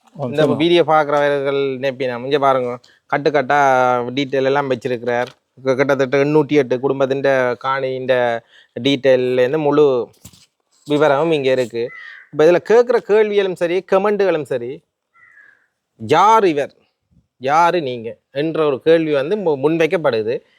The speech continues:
Speaker 1: முக்கியமா வந்து அதுக்கான விளக்கத்தை நீங்க இந்த இடத்துல சொல்லணும்னு நான் கேட்டுக்கொள்றேன். என்னன்னு சொன்னா, இப்ப நீங்க இந்த இப்படியான ஒரு டீட்டெயில் இங்க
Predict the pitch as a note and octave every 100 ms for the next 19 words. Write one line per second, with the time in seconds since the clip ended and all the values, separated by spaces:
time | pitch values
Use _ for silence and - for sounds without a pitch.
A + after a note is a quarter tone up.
0 | _ _ - F#3+ - B3 A3+ F#3+ E3+ F#3+
1 | C#4 G#3 E3+ F#3+ - B3 G#3+ E3+ A3+ A3
2 | F#3+ G3 F#3 E3+ D#3 D3 D3 D3 C#3+ C3+
3 | C3 C3 B2+ A2+ - B2 A2+ G#2+ G#2+ C3
4 | E3 D#3 C#3+ D3+ - - _ C#3+ E3+ F3+
5 | E3+ D#3 G3 G3+ F#3+ E3+ F3 F#3+ F#3+ F#3